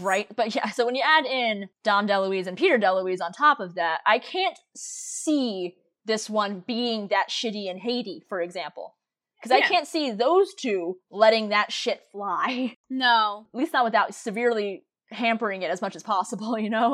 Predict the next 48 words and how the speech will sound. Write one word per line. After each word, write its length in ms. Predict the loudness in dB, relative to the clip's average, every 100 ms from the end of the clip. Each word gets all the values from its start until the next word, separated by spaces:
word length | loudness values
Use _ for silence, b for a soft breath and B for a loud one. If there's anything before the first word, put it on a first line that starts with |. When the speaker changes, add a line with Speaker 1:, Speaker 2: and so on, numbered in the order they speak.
| 0
Speaker 1:
Like, 260 | -2 -4 0
fine, 280 | 2 2 2
you're 80 | 0
gonna 100 | 4
Speaker 2:
Yeah. 60 |
Speaker 1:
have 100 | 4
us 140 | 2 0
write, 160 | -2
you 60 | -2
Speaker 2:
Mm-hmm. 80 | -4
Speaker 1:
can, 80 | -2
you 100 | -2
can 200 | -4 0
write 300 | 4 4 4
somebody 340 | -6 -4 -4
doing 320 | -4 -4 -4 -6
this. 140 | -6
Doesn't 260 | -4 -6 -6
mean 120 | -8
I'm 100 | -6
not 200 | -6 -8
gonna 260 | -6 -4 -6 _
hinder 420 | -4 -2 0 -2 -2
that. 260 | 0 -2
Speaker 2:
Exactly. 720 | -4 -12 -6 -6 -6 -14 -18 -20 _ _ _ _ _
But 80 | -16
yeah, 180 | -16 -18
so 240 | -20 -16 -12
we'll, 180 | -10 -10
we'll 120 | -14
see 200 | -12 -10
how 120 | -6 -2
that 300 | -2 -2 -12
turns 340 | -12 -10 -4
out 300 | -2 -2 -4
next 340 | -12 -14 -16
week. 340 | -20 -20 -20 _ _ _ _ _ _
But 100 | -12
until 360 | -12 -10 -8 -8
then, 360 | -10 -14 -20 _
if 160 | -16 -10
you 80 | -8
wanna 180 | -6 -6
get 80 | -6
a 60 |
hold 180 | -6 -8
of 40 | -10
us, 260 | -14 -16